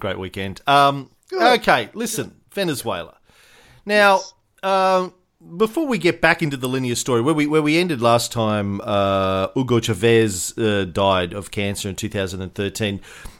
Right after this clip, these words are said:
Speaker 1: Before we, before we pick the story back up, there's a couple of things I wanna just, uh, talk about that have happened in the last week that piqued my interest.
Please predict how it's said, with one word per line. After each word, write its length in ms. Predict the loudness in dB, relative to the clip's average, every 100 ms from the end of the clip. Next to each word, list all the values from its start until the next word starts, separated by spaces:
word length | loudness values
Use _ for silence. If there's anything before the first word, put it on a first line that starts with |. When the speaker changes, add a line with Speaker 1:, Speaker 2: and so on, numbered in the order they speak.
| -4
Speaker 1:
Before 240 | 0 2
we, 120 | 2
before 440 | 2 0 0 2 2
we 60 |
pick 180 | 4 2
the 60 | 0
story 240 | 2 4
back 180 | 4 2
up, 120 | 0
there's 100 | 0
a 40 |
couple 200 | -2 0
of 40 | 0
things 200 | -2 -2
I 40 |
wanna 220 | 0 0
just, 420 | -2 -4 -6 -6 -2
uh, 140 | -2
talk 240 | -2 -4
about 360 | -2 -2 -2 -2
that 100 | -6
have 140 | -4
happened 280 | -2 -4 -4
in 80 | -6
the 80 | -2
last 320 | 0 -2 -2
week 320 | 2 4 4
that 300 | -2 -2 -6
piqued 340 | -4 -4 -2 -4
my 140 | -4
interest. 420 | -4 -6 -8 -10